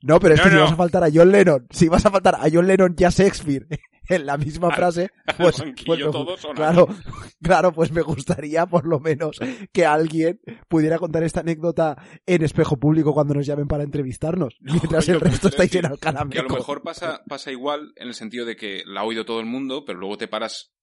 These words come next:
Speaker 2: a escuchar un poquito más de su discografía y las hay mejores. E igual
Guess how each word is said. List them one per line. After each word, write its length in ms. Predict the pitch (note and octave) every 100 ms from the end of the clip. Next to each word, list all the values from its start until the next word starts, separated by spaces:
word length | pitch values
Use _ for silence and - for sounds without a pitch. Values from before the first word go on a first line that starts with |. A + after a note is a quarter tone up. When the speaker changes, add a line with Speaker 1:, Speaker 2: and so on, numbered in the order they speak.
| _
Speaker 2:
a 100 | G#2+
escuchar 380 | G2+ A2 - A#2
un 100 | A2
poquito 260 | A2 A2 A#2
más 120 | A2
de 60 |
su 120 | A2 A2+
discografía 460 | - A#2 A#2 C3 - - _
y 140 | G#2+
las 200 | G2 -
hay 80 | C3+
mejores. 420 | A#2 C#3+ C3+ F#2+ - - _ _ _ _ _
E 120 | A#2
igual 580 | A#2 A2+ C3 D3 D#3 -